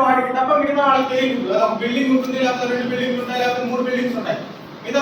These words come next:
బిల్డింగ్స్ డిస్ట్రాయ్ కావద్దు, వాళ్ళకి డ్యామేజ్ జరగకూడదు, వీళ్ళకి మాత్రమే జరగాలి. ఎందుకంటే ఇక్కడ మాత్రమే టెర్రరిస్టులు ఉన్నారు, మిగతా అంతా చుట్టుపక్కల మామూలు ప్రజలు, సామాన్య ప్రజలు. మన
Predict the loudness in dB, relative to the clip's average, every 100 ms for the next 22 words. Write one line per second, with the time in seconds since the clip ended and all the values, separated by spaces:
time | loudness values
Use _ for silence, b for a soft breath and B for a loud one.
0 | 2 2 2 0 2 2 4 4 4 2
1 | -4 -10 -16 -16 -18 -18 -18 -18 -16 -4
2 | 0 2 2 2 2 2 2 4 2 0
3 | -4 -10 -14 -16 -16 -16 -16 -16 -12 -4
4 | -2 -2 -4 -4 -2 0 0 0 -2 -4
5 | -8 -14 -16 -16 -16 -18 -16 -10 -8 -4
6 | -2 0 0 0 -2 -2 -4 -6 -8 -6
7 | -6 -8 -8 -6 -6 -8 -6 -6 -4 -2
8 | -2 -4 -4 0 0 -2 -8 -14 -16 -16
9 | -10 -4 0 0 -2 -4 -8 -10 -14 -16
10 | -16 -16 -16 -16 -16 -16 -16 -16 -14 -8